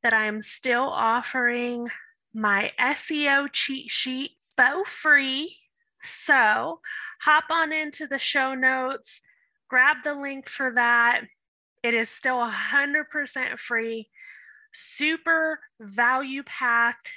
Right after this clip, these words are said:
S E O cheat sheet that will give you the tools you need to be more discoverable in Google and other search engines. And if you have any questions, as always, feel free to D M me, hit up my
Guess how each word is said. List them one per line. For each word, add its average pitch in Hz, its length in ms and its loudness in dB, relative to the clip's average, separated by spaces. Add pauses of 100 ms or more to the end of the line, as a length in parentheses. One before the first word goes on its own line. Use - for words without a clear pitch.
(120)
S 240 280 0
E 262 160 -4
O 247 160 0
cheat - 400 -10
sheet 233 480 -6 (340)
that 226 160 0
will 226 140 -4
give 240 320 -6
you 233 180 -8
the 220 120 -6
tools 277 520 -10
you 247 220 -8
need 226 580 -8 (240)
to 240 640 0
be 233 160 -2
more 226 380 0
discoverable 269 1160 0
in 226 220 -2
Google 285 760 0
and 240 240 0
other 233 320 2
search - 560 -6
engines. 208 920 -4 (260)
And 262 120 0
if 262 140 2
you 269 100 0
have 262 160 6
any 233 140 -2
questions, 302 500 -2
as 208 220 2 (100)
always, 254 460 -4
feel 226 180 -6
free 226 220 -4
to 202 140 -4
D 196 320 -10
M 240 260 0
me, 247 180 -2
hit 220 180 -2
up 208 120 2
my 202 160 -2